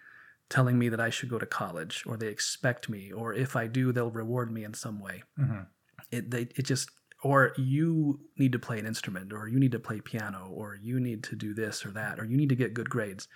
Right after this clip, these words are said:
Speaker 2: Mm-hmm.
Speaker 1: That just was not ever there.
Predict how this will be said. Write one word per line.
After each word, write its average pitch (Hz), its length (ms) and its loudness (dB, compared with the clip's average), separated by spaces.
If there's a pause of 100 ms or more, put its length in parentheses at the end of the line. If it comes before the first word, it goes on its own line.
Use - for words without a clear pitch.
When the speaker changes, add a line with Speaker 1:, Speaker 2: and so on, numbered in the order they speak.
(120)
Speaker 2:
Mm-hmm. - 800 -8
Speaker 1:
That - 160 -8
just 135 300 -2
was 147 500 2
not 113 460 0 (1200)
ever 117 300 -2
there. 104 400 -6